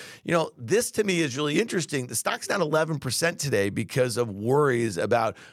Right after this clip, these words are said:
further margin pressure. They've cut a lot of costs here, but they're still growing low single digits, I think, in user growth. And now it's about monetizing those users a bit.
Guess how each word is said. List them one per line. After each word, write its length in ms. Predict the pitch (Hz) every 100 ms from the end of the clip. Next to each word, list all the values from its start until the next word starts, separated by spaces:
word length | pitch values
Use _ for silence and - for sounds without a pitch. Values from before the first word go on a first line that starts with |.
| _
further 380 | - 143 127 123
margin 360 | 117 117 110
pressure. 320 | 104 110 101 107
They've 220 | 82 -
cut 180 | - 139
a 40 |
lot 200 | 123 117
of 100 | 107
costs 420 | - 113 107 104
here, 320 | - 120 104 98 - -
but 160 | - 143
they're 140 | 170
still 380 | 156 - 415 440
growing 580 | 123 123 139 139 131 - -
low 260 | 147 170
single 320 | 202 - 180
digits, 460 | 151 123 117 117 113
I 100 | -
think, 200 | 113 107
in 100 | 107
user 300 | 104 104 104
growth. 420 | 95 101 98 95
And 120 | - 135
now 200 | 185 226
it's 120 | -
about 260 | - 170
monetizing 880 | - 107 127 131 - 110 95 101 -
those 240 | 95 92 123
users 400 | 208 247 208 101
a 60 |
bit. 220 | 95 104